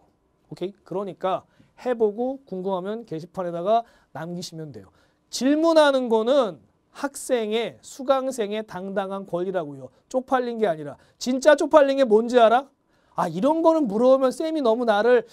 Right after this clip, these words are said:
모르는 애라, 뭐, 이거, 이것도 모르는 애라고 무시하지 않으실까?" 무시하는 거 아니야. 너 모르는 거, 궁금한 거, 배우는 거 알려고 온 거잖아요. 그치?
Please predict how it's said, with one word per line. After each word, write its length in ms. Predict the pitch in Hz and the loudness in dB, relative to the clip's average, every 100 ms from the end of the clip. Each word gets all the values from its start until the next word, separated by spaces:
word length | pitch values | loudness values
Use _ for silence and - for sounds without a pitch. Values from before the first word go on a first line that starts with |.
| _ _ | _ _
모르는 380 | 156 220 269 269 | 0 2 2 2
애라, 140 | 240 | 2
뭐, 140 | 185 170 | -2 -4
이거, 140 | 220 | -2
이것도 420 | 220 190 311 320 320 | -2 2 4 6 4
모르는 240 | 285 254 | 6 4
애라고 200 | 226 220 | 4 0
무시하지 320 | 165 180 247 | -2 -2 0
않으실까?" 400 | 196 190 214 247 - _ _ - | 0 -2 -2 -2 -2 _ _ -6
무시하는 520 | 214 233 339 311 311 | -4 4 6 6 4
거 100 | 240 | 2
아니야. 360 | 214 208 214 202 | 2 2 0 6
너 260 | 240 285 | 8 8
모르는 640 | 165 202 254 302 302 285 | 6 4 4 2 2 2
거, 340 | 262 262 285 240 | 6 8 8 6
궁금한 560 | - 247 262 285 269 262 | 2 -4 0 2 2 4
거, 120 | 262 | 4
배우는 440 | 254 208 240 254 247 | 4 0 0 0 4
거 160 | 247 - _ | 4 2 _
알려고 540 | 160 185 240 269 262 | -2 0 2 2 0
온 100 | 226 | 0
거잖아요. 540 | 208 202 190 190 214 139 _ | 0 0 -2 -4 -4 -6 _
그치? 280 | - 262 285 | -14 -10 -12